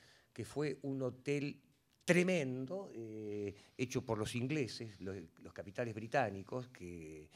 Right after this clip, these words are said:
de los ferrocarriles, que era una especie de Titanic, pero en la tierra,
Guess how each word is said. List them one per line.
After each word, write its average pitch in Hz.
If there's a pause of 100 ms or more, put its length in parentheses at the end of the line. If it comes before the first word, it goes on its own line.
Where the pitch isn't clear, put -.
(120)
de 95
los 90
ferrocarriles, 107 (1000)
que 139
era 165
una 151
especie 139
de 117 (220)
Titanic, 151 (460)
pero 107
en 107
la 104
tierra, 80